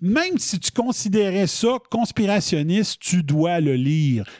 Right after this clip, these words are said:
Mais ça vient du site officiel. J'ai, bon, le vidéo que j'ai montré tantôt, il vient du site du World Economic Forum direct. Comment qu'il peut pas savoir qu'il faut qu'il lise ça ?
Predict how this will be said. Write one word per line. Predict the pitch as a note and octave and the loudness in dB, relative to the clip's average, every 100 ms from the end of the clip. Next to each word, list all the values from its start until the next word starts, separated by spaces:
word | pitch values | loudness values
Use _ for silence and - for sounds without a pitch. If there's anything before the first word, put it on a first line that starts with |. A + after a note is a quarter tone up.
| - | -4
Mais | C3+ | -2
ça | - D3 | 0 0
vient | C#3+ E3 G3+ | 0 0 0
du | B2+ | 0
site | - G3+ F#3+ | -2 -2 -2
officiel. | C#3+ - - C#3+ C#3 D#3+ E3+ D#3+ - - | -4 -4 -6 -2 0 0 0 -2 -6 -8
J'ai, | B2 A#2+ B2+ | -2 0 0
bon, | A#2 C#3+ D3+ | 0 0 0
le | D3+ D3+ D3+ | 0 2 2
vidéo | D#3 D#3+ F#3+ B3 | -2 -2 0 0
que | F#3 | 0
j'ai | D#3 | 0
montré | D3+ D3+ G#3 | -2 -2 -2
tantôt, | E3+ C#3+ F#3+ G#3+ | 0 0 -2 0
il | G3+ G3 | 0 0
vient | E3+ F3 G3 G#3+ | 2 2 2 2
du | E3 | 0
site | - - F#3 | -4 -4 -2
du | D3+ | -2
World | D3 D#3 | 0 0
Economic | C#3 D3 C#3+ D#3+ | -2 -2 0 -2
Forum | - C#3+ E3 F3+ | 0 0 0 0
direct. | C3+ E3 E3 D3 E3 E3+ - - _ _ - - _ _ _ _ _ _ _ | 0 0 0 0 0 -2 -8 -20 _ _ -20 -20 _ _ _ _ _ _ _
Comment | G3 G3 A#3+ | -2 2 0
qu'il | - - | 0 -2
peut | F#3 | -2
pas | C#3+ F3+ F#3 G3+ - A#2 | -2 -2 -2 -2 -4 -8
savoir | - E3 D3 C#3 D3+ F3 F#3 - - - _ | -4 -2 0 0 2 2 0 -2 -16 -20 _
qu'il | - D3+ | -6 -6
faut | - F3+ F#3+ | 0 -2 -2
qu'il | - D#3+ D3 | -6 -4 0
lise | E3+ F#3+ D#3 | 2 2 2
ça ? | A2+ - F3+ F#3+ F#3 | 0 0 0 0 -2